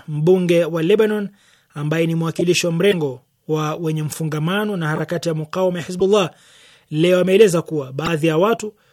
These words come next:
waliotawala Lebanon katika miongo kadhaa iliyopita na kuiba mali za nchi hiyo tayari wameandaa orodha ya wapiga kura,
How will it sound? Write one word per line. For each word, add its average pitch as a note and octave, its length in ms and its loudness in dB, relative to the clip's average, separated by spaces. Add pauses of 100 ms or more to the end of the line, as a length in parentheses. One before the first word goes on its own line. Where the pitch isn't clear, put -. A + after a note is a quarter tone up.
(240)
waliotawala D#3 720 -2
Lebanon F#3+ 460 0
katika D#3+ 260 -6
miongo D#3+ 280 -4
kadhaa D#3 200 -2
iliyopita D#3+ 500 2 (480)
na D3 160 -4
kuiba D#3+ 400 -2
mali E3+ 340 0
za D3 120 -4
nchi C#3+ 200 -6
hiyo E3+ 300 4 (360)
tayari E3 760 0
wameandaa D#3 520 -4
orodha E3+ 540 2 (380)
ya D3+ 220 -4
wapiga D#3+ 400 -4
kura, D3 460 0